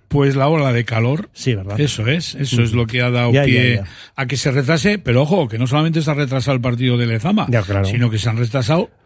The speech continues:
Speaker 1: todos los
Speaker 2: Claro.
Speaker 1: partidos a las ocho y media. A ver, a mí no me parece una mala medida, ¿eh?
Speaker 2: A mí
Speaker 1: Porque
Speaker 2: tampoco.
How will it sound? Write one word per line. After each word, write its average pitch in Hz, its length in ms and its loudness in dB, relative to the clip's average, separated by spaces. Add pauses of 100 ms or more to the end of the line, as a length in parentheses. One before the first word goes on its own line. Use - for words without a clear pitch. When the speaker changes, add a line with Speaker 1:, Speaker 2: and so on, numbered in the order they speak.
(160)
Speaker 1:
todos 185 240 4
los 139 100 0
Speaker 2:
Claro. 156 120 0
Speaker 1:
partidos 151 600 0
a - 40 -4
las 117 180 0
ocho 120 200 -4
y - 20 -6
media. 127 320 -4 (380)
A 131 80 4
ver, 170 160 4
a 131 80 2
mí 190 100 2
no 233 80 2
me 202 100 2
parece 127 280 0
una 123 180 2
mala 120 300 0
medida, 131 380 0
¿eh? - 20 2
Speaker 2:
A 127 40 0
mí 139 100 4
Speaker 1:
Porque 143 140 4
Speaker 2:
tampoco. 110 260 -2